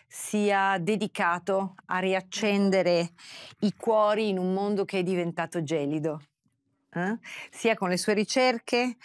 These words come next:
che con queste meditazioni e immaginazioni spirituali. La ringrazio tantissimo e le chiedo se c'è una musica o un brano che scalda questo cuore,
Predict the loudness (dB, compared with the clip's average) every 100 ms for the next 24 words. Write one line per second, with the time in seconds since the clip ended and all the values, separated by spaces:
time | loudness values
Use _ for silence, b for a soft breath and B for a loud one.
0 | B B -6 -2 0 0 2 0 0 0
1 | 2 4 2 -2 _ 0 2 0 -2 -2
2 | -2 0 2 2 0 0 -2 -2 -2 -4
3 | -4 -2 0 -2 -4 -6 -4 -2 -2 -4
4 | -4 -6 -12 B B B B 0 2 4
5 | 2 0 0 0 0 0 -2 -2 -4 -4
6 | 0 -2 0 0 -2 -4 -6 -2 2 4
7 | 2 0 B B B -4 -2 0 0 0
8 | -2 -2 0 2 2 2 -2 -2 0 0
9 | -2 -6 0 2 2 0 -2 -4 -8 -4
10 | -2 -2 -4